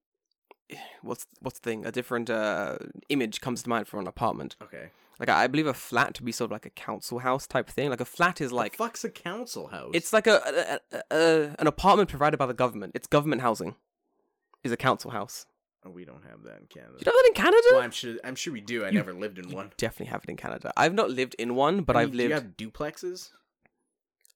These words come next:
Speaker 1: The fuck's a duplex?
Speaker 2: So a duplex is like a house,
Speaker 1: Mm.
Speaker 2: but it's split down the half,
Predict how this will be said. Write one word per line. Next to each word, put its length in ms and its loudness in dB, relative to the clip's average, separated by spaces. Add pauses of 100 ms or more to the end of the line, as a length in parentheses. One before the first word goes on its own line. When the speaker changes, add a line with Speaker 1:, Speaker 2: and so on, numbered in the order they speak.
(120)
Speaker 1:
The 60 -14
fuck's 480 -20
a 40 -20 (240)
duplex? 540 -14
Speaker 2:
So 100 -6
a 60 -4
duplex 540 -4
is 140 -10
like 380 -4 (440)
a 40 -12
house, 560 -8
Speaker 1:
Mm. 240 -10 (640)
Speaker 2:
but 180 -8
it's 140 -12
split 340 -12
down 200 -6
the 60 -10
half, 500 -8